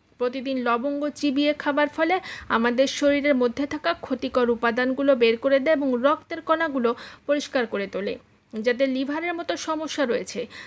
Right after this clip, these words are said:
তারা প্রতিদিন লবঙ্গ চিবিয়ে খান, আপনাদের লিভারের সমস্যা অতি দ্রুত সমাধান হয়ে যাবে। যাদের পাকস্থলীতে আলসারের মতো সমস্যা রয়েছে,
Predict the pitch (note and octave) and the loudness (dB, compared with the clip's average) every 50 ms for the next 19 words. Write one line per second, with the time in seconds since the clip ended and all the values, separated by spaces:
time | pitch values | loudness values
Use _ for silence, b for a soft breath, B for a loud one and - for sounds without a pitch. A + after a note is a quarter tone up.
0 | B _ B3 A#3+ A#3+ B3+ B3+ C4+ C#4 C#4 D4 D4+ C4 D4 C#4 A#3+ A#3 A3+ A3 G#3+ | B _ -2 0 0 0 0 0 0 0 0 -2 -2 0 0 2 2 0 0 0
1 | A#3 A#3 A#3 B3+ B3+ - - C#4 A#3+ B3+ C#4 D4 D4+ D4+ - F4 F4 - - A#3 | -2 0 0 -2 -2 -2 -2 -2 0 0 0 0 0 -2 -4 -8 -6 -4 -4 -4
2 | - - A3+ A3+ A3+ A#3+ A#3+ A#3 A#3+ B3 A#3+ C#4+ D4 D#4 D#4+ D4+ - E4 D#4+ D#4+ | -2 -2 -2 0 2 2 2 2 -2 -2 -2 -2 -2 -2 -2 -2 -2 -4 -4 -2
3 | E4+ D#4+ - - F#4 F#4 B B B B B _ G3+ A3 - F4 E4 B3+ C4 C#4+ | -4 -6 -2 -2 -2 -2 B B B B B _ -8 -6 -4 -4 -2 -2 -2 0
4 | C4+ - A#3+ A#3 - C4 A#3 A3 A3 G#3 A3 A#3 G#3+ G#3+ - G#3 G3 G3 - G3 | 2 2 2 2 0 -2 -2 -2 -2 -2 -2 -4 -4 -4 -4 -6 -8 -6 -8 -8
5 | F#3 F#3+ G3 B B B B B B A3+ A3+ G#3+ A#3+ B3 B3 - C4+ C#4 D4 D4 | -8 -10 -12 B B B B B B -6 -4 -2 -2 -2 2 4 2 2 4 2
6 | D#4+ D#4 - - D4+ D4 B3 A3+ - G#3+ G3 - G#3+ A3+ A#3+ - - D4 C#4+ D4+ | -2 -2 -2 -2 0 0 0 0 -2 -2 0 2 0 0 0 0 -2 0 0 0
7 | D4+ D4 D4 D4 D4+ C#4+ - - C#4 C4+ C#4+ C#4 - - D#4+ D4+ D4+ D#4 D#4 D4+ | 0 0 -2 -2 -4 -4 -4 -2 -2 -2 -2 -2 -2 -2 -2 0 2 0 0 0
8 | - - | -2 -4